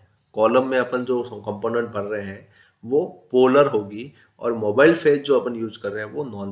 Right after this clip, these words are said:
पोलर होगा। नॉर्मल फेज क्रोमेटोग्राफी में। अभी इसी का रिवर्स अपन कर लेते हैं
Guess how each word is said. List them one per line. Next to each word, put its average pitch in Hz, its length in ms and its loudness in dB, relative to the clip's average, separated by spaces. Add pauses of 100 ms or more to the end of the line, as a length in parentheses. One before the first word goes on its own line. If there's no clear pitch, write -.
पोलर 104 220 -12
होगा। 95 360 -20 (260)
नॉर्मल 139 480 4
फेज 127 460 -2 (100)
क्रोमेटोग्राफी 98 640 -10
में। 101 180 -20 (880)
अभी 127 200 0
इसी 127 280 -4
का 139 120 -6
रिवर्स 117 440 2
अपन 117 220 -2
कर 104 140 -6
लेते 98 280 -8
हैं 143 200 -14